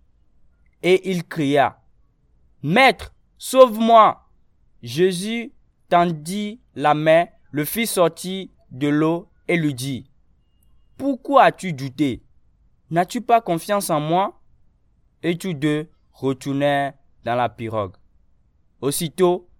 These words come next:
le vent cessa. Les autres compagnons, ayant vu cela,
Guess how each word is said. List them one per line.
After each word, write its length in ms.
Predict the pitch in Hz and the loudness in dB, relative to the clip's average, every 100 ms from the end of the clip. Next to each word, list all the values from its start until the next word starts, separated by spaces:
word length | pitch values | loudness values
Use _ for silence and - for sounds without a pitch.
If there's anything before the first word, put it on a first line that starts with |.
| _ | _
le 140 | 127 | -6
vent 240 | 120 143 | 2 2
cessa. 560 | 147 - 120 - 113 - _ _ _ _ _ _ | 2 -4 -6 -4 -4 -6 _ _ _ _ _ _
Les 260 | 135 147 170 | -2 0 -2
autres 140 | 226 | -2
compagnons, 760 | - 180 170 175 175 180 135 - _ _ - | -2 -2 2 2 4 2 -2 -4 _ _ -4
ayant 260 | 156 185 | 2 2
vu 180 | 190 143 | 2 -2
cela, 480 | 170 151 147 147 165 | -4 -2 0 0 -2